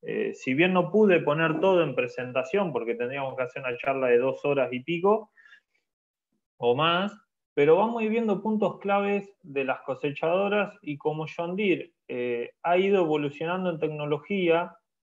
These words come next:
si bien, eh, la tecnología ha evolucionado un montón, la, la parte de trilla sigue siendo básicamente la misma. Fíjense, la foto está a la derecha, es una noventa y siete cincuenta dos mil ocho,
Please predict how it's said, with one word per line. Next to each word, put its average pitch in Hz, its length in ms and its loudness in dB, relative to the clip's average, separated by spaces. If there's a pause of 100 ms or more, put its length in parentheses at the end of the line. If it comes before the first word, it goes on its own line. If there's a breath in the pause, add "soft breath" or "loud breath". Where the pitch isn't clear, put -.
(340)
si 151 220 -4
bien, 196 480 -2
eh, 120 760 -4 (160)
la 135 220 -4
tecnología 143 560 -2
ha - 20 2
evolucionado 170 480 -2
un 175 60 -4
montón, 196 340 -4
la, 170 220 -4
la 165 200 -6
parte 226 240 0
de 180 120 2
trilla 214 380 -4
sigue 196 300 -4
siendo 190 300 -4
básicamente 165 680 -2
la 143 100 -2
misma. 151 400 -6
Fíjense, 170 440 -4
la 156 160 -2
foto 185 280 0
está 160 200 0
a - 20 2
la 175 80 2
derecha, 190 420 2
es 156 60 -6
una 170 240 -6
noventa 139 380 -8
y 135 40 -10
siete 170 340 -4
cincuenta 160 560 -6
dos 139 240 -2
mil 170 200 -2
ocho, 139 400 0